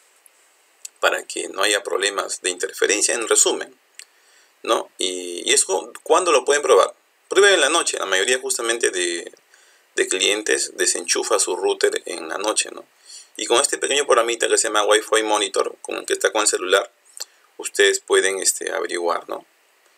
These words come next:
Cuál está desocupada, y justamente de ahí toman su decisión, ¿no?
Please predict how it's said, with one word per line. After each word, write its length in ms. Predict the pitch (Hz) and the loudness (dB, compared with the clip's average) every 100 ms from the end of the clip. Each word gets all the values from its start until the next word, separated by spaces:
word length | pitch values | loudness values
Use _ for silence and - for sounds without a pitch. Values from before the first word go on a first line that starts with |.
| _ _ | _ _
Cuál 200 | - 95 | 4 4
está 160 | 92 95 | 6 2
desocupada, 760 | - - - 139 139 135 - - _ _ | 0 -6 -2 2 2 0 -6 -14 _ _
y 80 | - | -10
justamente 720 | - 123 - 110 110 - 117 | -4 -2 0 0 0 0 -2
de 100 | 107 | 0
ahí 200 | 95 120 | 0 0
toman 280 | 131 113 110 | -2 0 0
su 120 | 107 | 0
decisión, 520 | - - - - - - | 0 0 0 0 -2 -10
¿no? 260 | - - | -8 -8